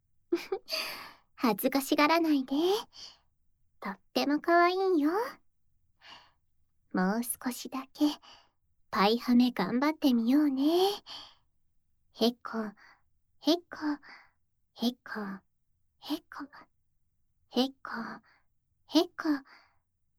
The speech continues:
へこ、へこ。パン、パン、パン、パン、パン、パン、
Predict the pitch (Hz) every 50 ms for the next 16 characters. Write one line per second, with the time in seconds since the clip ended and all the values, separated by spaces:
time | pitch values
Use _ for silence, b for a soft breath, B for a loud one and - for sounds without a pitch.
0 | _ _ - - 226 240 - _ - - 202 190 185 185 175 - - _ _ _
1 | _ _ _ _ _ _ _ _ _ - 233 262 311 - _ - - 330 311 294
2 | - b b b b b b b b b _ _ _ _ _ _ _ _ _ _
3 | - - 208 214 240 285 269 262 _ _ _ _ _ _ _ _ _ _ _ _
4 | _ _ _ _ _ _ _ - - - 339 359 415 - 349 - _ _ _ _
5 | _ _ _ _ _ _ _ _ _ _ _ _ _ _ _ _ - - - 226
6 | 247 269 247 226 - _ _ _ _ _ _ _ _ _ _ _ _ _ _ _
7 | _ _ _ _ - - 285 370 - 415 359 302 - _ _ _ _ _ _ _
8 | _ _ _ _ _ _ _ _ _ _ _ _ _ _ _ - - - 233 247
9 | 226 - _ _ _ _ _ _ _ _ _ _ _ _ _ _ _ _ _ _
10 | _ _ _ - - 269 302 403 370 -